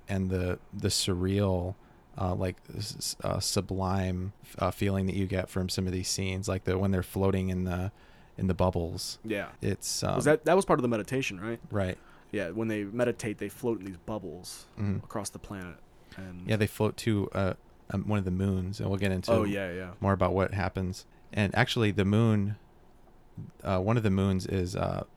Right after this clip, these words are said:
Speaker 1: is the Fantastic Planet. That's actually
Speaker 2: Right.
Speaker 1: the one that they meditate, or, yeah, that they go to, they float to, or whatever.
Speaker 2: Yeah.
Speaker 1: Um, or, or maybe, is it a,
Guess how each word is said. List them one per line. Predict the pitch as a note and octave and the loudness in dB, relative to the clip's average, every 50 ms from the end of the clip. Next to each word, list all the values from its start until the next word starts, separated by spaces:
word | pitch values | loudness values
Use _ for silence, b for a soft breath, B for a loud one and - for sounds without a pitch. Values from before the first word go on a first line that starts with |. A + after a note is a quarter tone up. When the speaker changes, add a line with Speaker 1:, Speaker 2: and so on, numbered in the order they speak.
| - - - | -12 -2 0
Speaker 1:
is | A2+ A#2 G#2+ | 2 2 2
the | G#2 G#2 | 2 0
Fantastic | - G2 F2+ F#2 - G2+ F#2+ - - F2+ - | 0 0 -2 0 0 -2 -2 -2 -4 -8 -6
Planet. | - G2+ F#2 F2 E2+ | -4 -2 -2 2 4
That's | - A#2 - - | 4 4 6 6
actually | A#2+ A2+ G#2 - A2 | 6 6 6 4 4
Speaker 2:
Right. | G2 | 4
Speaker 1:
the | G2+ | 4
one | F#2 G2 G2 | 4 2 2
that | G2 F2+ F#2 | 0 0 -2
they | F#2+ F#2+ F#2 F2+ F2+ F2+ G#2 - - - - - - - - | 0 0 0 0 -2 -4 -6 -8 -14 -20 -20 -20 -20 -12 -6
meditate, | - F#2+ F#2+ F#2 - - F#2 - - | -4 -2 -2 -2 -2 -2 -4 -2 0
or, | F#2+ F#2+ F2 - - - | 0 0 0 -2 -4 -4
yeah, | F#2+ F2+ - E2+ | -2 -2 -2 -2
that | F#2 F2+ - | -2 -4 -2
they | F#2 F2+ F2+ F#2+ - - | -2 -2 -2 -4 -6 -4
go | - F#2 - | -4 -4 -4
to, | - - - | -6 -10 -10
they | - - | -10 -10
float | - - - - - - | -8 -6 -6 -6 -6 -6
to, | - - | -6 -6
or | - - | -4 -4
whatever. | - - - - G#2+ G#2+ | -4 -4 -4 -6 -6 -4
Speaker 2:
Yeah. | - G#2+ F2 C#2 - B B B B B B B B | -2 -2 -4 -4 -8 B B B B B B B B
Speaker 1:
Um, | - G2 F#2 F2+ F2+ F#2+ G#2+ - - - - - b b b b b b b b - | 0 0 0 0 0 -4 -6 -10 -14 -20 -20 -20 b b b b b b b b 0
or, | A#2 A#2+ - - | 0 0 2 2
or | A2+ A2+ | 4 4
maybe, | A#2 C3+ E3 F#3+ A3 F#3+ - - - | 6 6 4 4 2 0 0 0 0
is | A#2+ C3 F3+ | 0 0 2
it | E3+ | 2
a, | D3 B2 G2+ F#2+ A#2 | 2 2 2 2 0